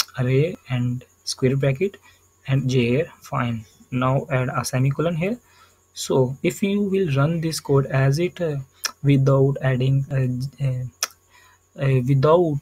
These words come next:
J plus plus, your program will be infinite. So don't forget this and write J plus plus. So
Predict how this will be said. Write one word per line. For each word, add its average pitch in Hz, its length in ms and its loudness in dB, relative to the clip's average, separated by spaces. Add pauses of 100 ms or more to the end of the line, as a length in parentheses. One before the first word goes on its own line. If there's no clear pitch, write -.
(1200)
J 151 200 6
plus 175 240 2
plus, 175 260 2
your 160 120 0
program 139 420 2
will 135 180 2
be 180 340 -4 (440)
infinite. 131 640 -2 (140)
So - 280 -4
don't 143 220 0
forget 139 420 0
this 226 300 -4 (380)
and 135 200 0
write 139 200 0
J 135 200 -4
plus 156 240 -2
plus. 180 240 -2
So 131 320 -2